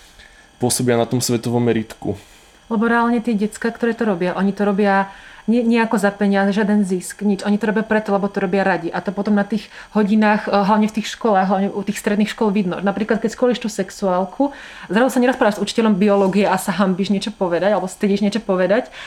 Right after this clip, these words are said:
Speaker 2: ale rozprávaš sa s tým študentom, ktorý ťa pochopí, ktorý ťa za nič neodsúdi a ktorý ti chce pomôcť, ako len môže. A tie decká sú otvorené, naši študenti sú otvorení a celá tá komunikácia je na úplne inom leveli.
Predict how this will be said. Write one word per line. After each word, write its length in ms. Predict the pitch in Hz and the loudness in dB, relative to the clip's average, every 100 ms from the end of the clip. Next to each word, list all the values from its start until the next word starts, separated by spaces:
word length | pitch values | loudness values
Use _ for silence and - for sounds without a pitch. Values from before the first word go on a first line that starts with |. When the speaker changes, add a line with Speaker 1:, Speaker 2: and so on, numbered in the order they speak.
| - | -4
Speaker 2:
ale 80 | 196 | 0
rozprávaš 380 | 214 214 247 | 0 0 -2
sa 80 | 233 | -6
s 60 | - | -6
tým 80 | 247 | -6
študentom, 560 | - 190 196 190 240 254 | -4 -2 -2 0 -2 -2
ktorý 400 | - 202 214 208 - - - - | -2 0 2 0 -6 -20 -20 -14
ťa 160 | - - | -4 -2
pochopí, 480 | - 214 208 202 269 | 0 0 0 0 -2
ktorý 180 | - 214 | 0 0
ťa 100 | 220 202 208 | 0 0 -2
za 120 | 208 240 | 0 2
nič 160 | 254 233 | 2 2
neodsúdi 560 | 214 190 - 196 202 | 0 -2 -4 -2 -2
a 80 | - | -2
ktorý 240 | - 233 | -2 -2
ti 160 | 220 214 | -2 -4
chce 160 | - - | -4 -2
pomôcť, 400 | 220 226 240 196 | 2 2 0 -4
ako 240 | - 226 | -4 0
len 40 | 214 | 2
môže. 400 | 208 214 196 160 - - - - | 2 2 0 -2 -4 -20 -16 -6
A 80 | 185 | 0
tie 80 | |
decká 320 | 220 226 - 240 | 2 0 -2 -4
sú 160 | - | -2
otvorené, 640 | 202 202 196 196 190 214 269 - - - - | -6 -2 0 0 0 -2 -4 -10 -20 -18 -2
naši 260 | 202 208 | 0 0
študenti 400 | 214 214 214 214 | 0 2 2 0
sú 140 | 208 202 | -2 -2
otvorení 640 | 208 - 226 226 226 226 - | -4 -2 0 0 0 -2 -2
a 560 | 285 302 302 302 302 - - | 0 2 4 4 0 -4 -4
celá 160 | 247 233 | -2 -2
tá 80 | |
komunikácia 560 | 233 226 220 220 220 233 | 0 0 0 -2 -2 0
je 60 | 220 | 0
na 80 | 196 | -2
úplne 240 | 233 226 | -2 0
inom 160 | 214 208 | 0 0
leveli. 420 | 190 185 170 156 | -2 -4 -6 -8